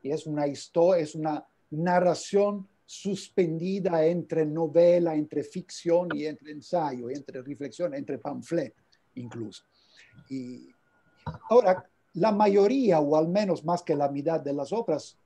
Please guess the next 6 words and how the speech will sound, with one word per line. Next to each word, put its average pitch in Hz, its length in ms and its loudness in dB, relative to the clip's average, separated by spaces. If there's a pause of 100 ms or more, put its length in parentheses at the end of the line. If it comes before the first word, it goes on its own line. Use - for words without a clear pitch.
(120)
son 208 360 -6
inspiradas 220 680 -2
por - 340 -2
hechos 226 520 2
realmente 151 580 0
ocurridos 120 720 -10